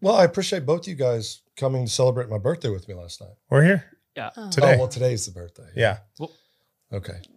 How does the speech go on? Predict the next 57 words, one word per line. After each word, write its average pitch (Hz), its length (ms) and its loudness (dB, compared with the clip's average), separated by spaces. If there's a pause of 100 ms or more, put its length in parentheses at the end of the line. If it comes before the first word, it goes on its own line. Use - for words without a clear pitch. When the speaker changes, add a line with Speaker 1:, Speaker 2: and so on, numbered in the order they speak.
Speaker 3:
we'll, 220 100 0
Speaker 1:
So, 165 160 -6
Speaker 3:
we'll 160 60 -2
get 147 180 -4
you. 98 80 -14 (120)
Speaker 1:
uh, 110 80 -4
we 107 100 -4
poked 135 260 0
the 120 60 -4
bear. 98 200 -4
He's 101 180 -6
awake. 92 280 -10
All 107 80 -12 (140)
Speaker 3:
Believe 151 240 2
Speaker 1:
right. 120 40 -8
Speaker 3:
me, 113 100 -10
we'll 156 140 -6
get 135 220 -8
you. 101 60 -20 (320)
Speaker 1:
All 127 80 0
right. 110 180 0
So, 151 520 4
uh, 127 260 -2 (100)
that's 123 340 -2
interesting 135 500 0
that 120 120 -4
you 113 120 -8
were 113 60 -4
doing 120 220 -4
that, 139 260 -2
but 110 80 -10
you 131 120 -6
know 185 100 0
what 131 80 2
I'm 92 80 -10
talking 90 300 -16
about. 110 100 2
Speaker 2:
Well, 110 80 4
Speaker 1:
The - 80 -8
Speaker 2:
so 180 200 4
Speaker 1:
fitness. 139 280 0
Speaker 2:
you 147 80 2
Speaker 1:
Yeah. 226 60 4
Speaker 2:
were 185 80 4
doing 151 260 2
that 135 320 2 (2500)
and 165 280 4
you 147 80 2
were 135 80 2
still 131 260 2
doing 120 260 0
your 104 120 -2
physical 107 300 -2
therapy 117 340 0
job. 98 280 -8 (220)
Speaker 4:
Yes. 208 1120 -8
Yeah. 190 500 -4